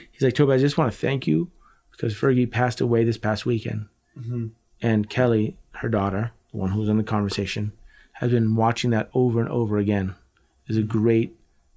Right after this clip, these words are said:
Speaker 1: memory,
Speaker 2: Mm-hmm.
Speaker 1: a great way to support the transition.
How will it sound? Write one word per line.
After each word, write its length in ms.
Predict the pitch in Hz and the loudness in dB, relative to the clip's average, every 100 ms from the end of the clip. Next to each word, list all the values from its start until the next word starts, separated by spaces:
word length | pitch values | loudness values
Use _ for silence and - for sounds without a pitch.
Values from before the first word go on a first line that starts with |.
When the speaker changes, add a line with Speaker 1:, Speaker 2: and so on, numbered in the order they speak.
| _ _ _ | _ _ _
Speaker 1:
memory, 580 | 117 120 120 101 92 - _ _ 151 | 0 2 2 -2 -4 -10 _ _ -14
Speaker 2:
Mm-hmm. 340 | 117 120 113 110 - | -10 -8 -10 -12 -6
Speaker 1:
a 60 | 104 | 0
great 240 | 117 120 | 2 4
way 140 | 113 | 4
to 200 | 110 104 | 2 0
support 460 | 104 120 - 135 120 | -2 -8 -2 -2 0
the 80 | 110 | -2
transition. 600 | - 110 107 101 95 | 0 2 2 0 -2